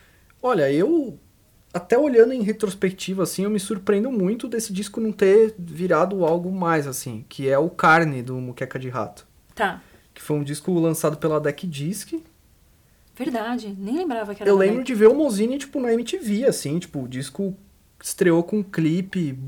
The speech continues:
Speaker 1: um clipe da hora, assim, que acho que era da Rinha de Magnata, na M T V.
Speaker 2: Isso.
Speaker 1: E, tipo, não aconteceu nada, assim. E eu acho um puta disco bom. Tipo, não é o Muqueca de Rato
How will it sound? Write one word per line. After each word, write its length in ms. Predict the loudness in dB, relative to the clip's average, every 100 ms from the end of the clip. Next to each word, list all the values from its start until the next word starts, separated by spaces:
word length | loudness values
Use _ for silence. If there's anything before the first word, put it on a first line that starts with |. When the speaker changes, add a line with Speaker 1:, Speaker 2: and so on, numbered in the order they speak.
| -8
Speaker 1:
um 180 | -6 -6
clipe 380 | -8 -8 -6 -4
da 220 | -2 2
hora, 340 | 4 6 4
assim, 340 | 2 -2 -6 -4
que 100 | -6
acho 120 | -6
que 80 | -6
era 100 | -4
da 120 | -4
Rinha 220 | -6 -8
de 100 | -8
Magnata, 640 | -8 -8 -8 -6 -6 -6 -8
na 260 | -6 -2 -2
M 140 | -2
T 120 | -4
V. 100 | -4
Speaker 2:
Isso. 280 | -2 -4 -6 -12 _ _ -20 _ _ _ _ _ _ _ _ _ -8
Speaker 1:
E, 260 | -2 -2
tipo, 260 | -2 -4 -2 0 0 -2
não 240 | -4 -6 -6
aconteceu 380 | -6 -8 -6 -2
nada, 300 | 0 0 -2
assim. 280 | -4 -6 -6 -12 0
E 80 | 4
eu 140 | 6
acho 180 | 4 0
um 60 |
puta 340 | -6 -8 -4 -4
disco 300 | -4 -8 -6
bom. 460 | 2 8 8 8 2 -10 _ _ _ _ _ _ _ _ _
Tipo, 280 | -20 -8 -2
não 280 | 2 4 6
é 140 | 6
o 180 | 6 6
Muqueca 380 | 4 0 0 0
de 100 | 0
Rato 560 | 4 4 4 0 -2 -4